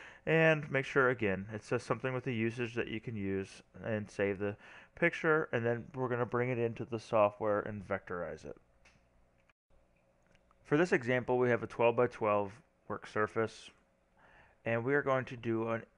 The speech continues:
file import, or you have the icon here which says import bitmap for tracing, and we'll grab our picture that we saved and bring this in. Notice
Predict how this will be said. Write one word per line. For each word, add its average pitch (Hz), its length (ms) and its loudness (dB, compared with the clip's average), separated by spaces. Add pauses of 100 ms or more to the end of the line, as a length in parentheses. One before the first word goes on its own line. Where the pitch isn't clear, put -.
(120)
file 110 400 6
import, 151 600 2 (100)
or 117 160 2
you 117 60 0
have 113 140 2
the 117 160 0
icon 107 380 2
here 104 240 -4
which 98 220 -6
says 95 320 -2
import 107 480 -2
bitmap 110 480 2
for - 140 -14
tracing, 117 580 -2 (800)
and 156 160 2
we'll 165 80 2
grab 147 300 8
our 139 200 4 (360)
picture 123 320 -2
that 113 120 0
we 110 140 -6
saved 127 460 -2 (320)
and 98 160 -10
bring 107 200 -2
this 104 240 -6
in. 95 220 -4 (220)
Notice 151 400 0